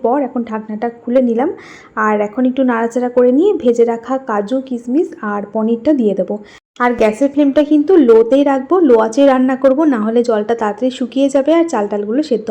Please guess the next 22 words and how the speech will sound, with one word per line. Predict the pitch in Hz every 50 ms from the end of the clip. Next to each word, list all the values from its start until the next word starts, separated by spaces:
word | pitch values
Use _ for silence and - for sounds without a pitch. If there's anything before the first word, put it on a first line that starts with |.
| 202
হবে | 190 190 196
না। | 196 202 202 - - - - - - - -
তবে | 254 240 220 247 262 262 254 262 233
ডালটা | 233 208 208 214 214 269 269
কিন্তু | - 285 285 311
একদম | 311 269 269 330 339 330
পুরোপুরি | 294 277 277 269 - 294 330 330 -
সেদ্ধ | 294 247 240 302 269
হবে | 285 269 277 269
না, | 320 339
গোটা | 285 247 226 226 220
গোটাই | 214 220 220 233 247 269 269 -
থাকবে, | 262 240 233 262 339 349 320
মুখে | 262 233 - 240
পড়বে, | 226 240 233 233 254 254 247
বেশ | 254 254 254 -
ভালো | - 220 220 233 233 233
লাগবে। | 226 214 226 269 349 - - - - - - - - -
তো | - - 233 220
এই | 214 226
যে | 226 - -
এখন | 226 220 254 247